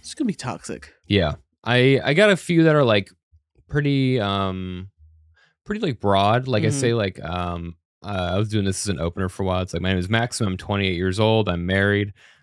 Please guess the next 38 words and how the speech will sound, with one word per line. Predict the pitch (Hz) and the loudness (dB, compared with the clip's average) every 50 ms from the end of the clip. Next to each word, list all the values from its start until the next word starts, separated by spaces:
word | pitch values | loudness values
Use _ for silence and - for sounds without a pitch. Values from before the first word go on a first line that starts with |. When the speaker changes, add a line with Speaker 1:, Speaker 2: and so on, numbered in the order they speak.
| _ _ - | _ _ -6
Speaker 2:
I | - 87 90 | -4 -2 0
know. | 92 104 123 143 156 160 165 160 160 147 - _ _ _ _ _ - | 2 4 4 4 4 4 4 2 0 -4 -8 _ _ _ _ _ -8
Child | - - 92 92 110 151 160 135 | -4 -2 0 2 2 2 2 4
bride. | 131 131 123 123 123 123 123 123 117 - _ - | 4 4 6 4 4 4 2 0 -2 -8 _ -8
I | - 80 85 | -6 -6 -4
get | 87 85 98 95 101 120 | -2 0 0 2 4 4
it. | 135 | 4
Speaker 1:
I'm | 190 190 190 | 4 2 2
dead. | 165 170 165 165 156 151 156 185 175 - | 0 -2 -2 0 -2 -2 -2 -4 -4 0
Speaker 2:
But | - 139 143 | 4 4 4
it's | 156 127 127 | 4 4 4
not | 147 143 143 151 | 4 6 6 8
a, | 160 156 156 151 156 147 143 - | 8 8 8 8 8 6 4 4
Speaker 1:
<laughs> | 254 175 | 4 2
Speaker 2:
it's | 160 131 | 4 4
not | 143 151 139 151 156 | 4 4 4 4 6
a | 160 | 6
religious | 165 175 170 165 165 165 160 143 156 160 - - | 6 8 8 8 6 6 6 6 4 2 2 4
thing. | - 151 147 156 156 156 170 - | 4 4 4 4 0 -2 -4 -2
We | 104 104 104 | 0 0 2
just | 101 110 104 107 - | 4 4 2 4 4
really | 131 135 143 143 | 6 6 6 6
like | 135 123 113 104 - - | 6 4 2 0 -2 -6
each | 87 - - 98 | -10 -6 -2 -2
other. | 87 80 78 80 82 | -2 -2 -2 -2 -4
It's | 87 90 - | -4 -4 -6
cool." | - - - 120 104 92 87 82 | -4 0 2 4 4 4 2 0
And | 69 92 104 | 0 0 2
I | 107 104 | 2 2
go, | 104 107 104 104 | 4 4 4 4
"I | 98 101 117 | 2 2 0
actually | 123 131 123 - 147 131 | 0 0 0 0 0 2
manipulated | 117 113 113 120 127 123 - 131 120 110 110 110 110 104 | 2 4 4 4 2 2 2 2 4 4 4 4 2 2
my | 107 101 | 2 0
girlfriend | 98 104 110 110 107 - - 113 104 98 | 2 2 2 2 2 2 0 0 0 0
to | 95 | 0
marrying | 90 92 95 95 104 110 110 104 104 107 110 | 0 0 2 4 4 4 4 2 2 2 2
me. | 110 113 120 127 | 2 2 2 0